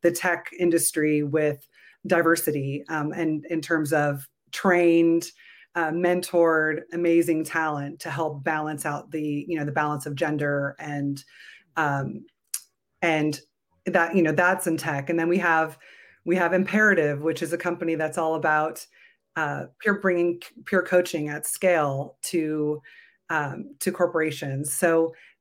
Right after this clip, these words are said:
there was, there was this whole range of people, but we definitely focus more on Seattle because we're here. Um, there's definitely some folks, you know, more on the West Coast. We have Emily Best from Seed and Spark, who was, who was an amazing, um, platform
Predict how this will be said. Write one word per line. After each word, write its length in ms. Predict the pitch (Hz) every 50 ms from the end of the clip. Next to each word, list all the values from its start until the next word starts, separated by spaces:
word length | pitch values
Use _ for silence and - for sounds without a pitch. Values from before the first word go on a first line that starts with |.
| _
there 100 | 214 208
was, 240 | 220 220 214 220 - - _ _ -
there 140 | 196 214 220
was 140 | 220 220 - - -
this 260 | 190 220 214 220 214
whole 580 | - - 254 247 247 240 240 226 226 214 - -
range 540 | - 170 180 196 202 208 208 196 190 185 180
of 180 | 190 185 151 -
people, 280 | - 185 175 180 170
but 100 | 160 175
we 120 | 180 185 185 180 -
definitely 340 | - 220 214 214 240 226 220
focus 380 | - 190 185 185 190 190 -
more 160 | 185 170 165
on 80 | 156 156
Seattle 600 | 135 - 208 196 208 226 240 247 254 254 262 262 254
because 260 | 226 208 180 165 156
we're 100 | 160 165
here. 580 | 160 - 247 240 233 233 226 226 226 233 226 - - - - - -
Um, 160 | 185 180 180
there's 160 | 180 180 180 180
definitely 320 | - 185 - - 185 180
some 200 | - - 180 160
folks, 340 | - 175 160 160 - - 262 277 -
you 100 | 196 180
know, 100 | 165 160
more 200 | 160 165 160 156
on 120 | 156 156 160
the 80 | 156
West 260 | 160 160 156 - -
Coast. 380 | - - 180 175 180 180 - -
We 80 | 185 160
have 300 | 151 165 156 151 147 170
Emily 300 | 175 170 165 160 156 156
Best 500 | 139 170 160 160 160 160 - - - -
from 180 | - 156 156
Seed 240 | 139 - - 165 151
and 120 | 151 151
Spark, 500 | 143 - - - 160 156 151 156 151 - - - - -
who 120 | 165 147
was, 380 | 147 147 147 147 143 139 131 - - - - - - _
who 80 | - 175
was 80 | 170 175
an 100 | 165 160
amazing, 640 | 160 156 156 156 151 143 165 156 151 151 151 147 -
um, 260 | 147 143 139 143 139
platform 680 | - - 165 - - - 156 151 147 147 151 147 151